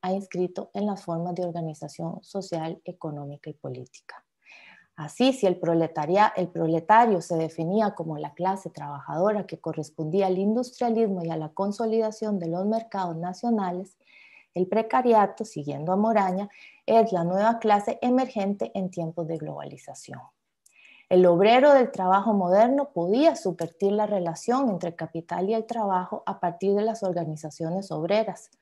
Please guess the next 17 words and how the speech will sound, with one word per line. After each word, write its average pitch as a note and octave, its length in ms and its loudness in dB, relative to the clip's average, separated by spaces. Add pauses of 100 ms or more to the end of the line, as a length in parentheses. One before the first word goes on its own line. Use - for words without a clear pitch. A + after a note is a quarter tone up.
(380)
Podía G3 380 4
paralizar F3+ 600 4
la G3+ 140 0
circulación E3+ 720 -4
y G3 60 -4
producción E3 500 -2
de E3+ 80 -4
mercancías F3 880 -2 (300)
si, B3+ 160 0
por B3+ 200 4
ejemplo, G#3+ 540 0
un F#3 140 -6
sindicato F#3+ 640 -2
convocaba G3+ 600 -4
a D#3 60 -12
una D3+ 260 -10
huelga. G#3+ 480 0